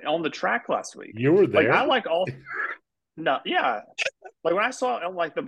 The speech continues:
Speaker 1: like, the short, the, when I tu-, tuned in for the Saturday night Xfinity race that ended up becoming the Sunday night Xfinity race, when I watched it, I was like, "Holy smokes, that looks awesome." I mean, I like John Hunter Nemechek's Mobil One deal. Looks really cool. I think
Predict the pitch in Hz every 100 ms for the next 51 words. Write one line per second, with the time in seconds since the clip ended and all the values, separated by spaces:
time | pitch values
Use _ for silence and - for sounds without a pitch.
0 | 151 127 139 135 143 123 - 175 185 185
1 | 131 131 143 - 180 190 - 196 180 165
2 | 165 123 123 113 151 160 143 127 123 110
3 | - 151 127 104 104 107 - 117 120 113
4 | - 127 101 92 - 180 117 95 92 -
5 | 98 92 92 95 - - - _ _ _
6 | _ 127 127 135 131 170 247 147 147 147
7 | 151 160 - 214 269 - - - 202 202
8 | 208 240 - - - 180 208 214 185 185
9 | 185 190 185 185 185 190 170 190 185 180
10 | 190 196 202 185 - 147 127 120 175 185
11 | - _ _ 151 131 131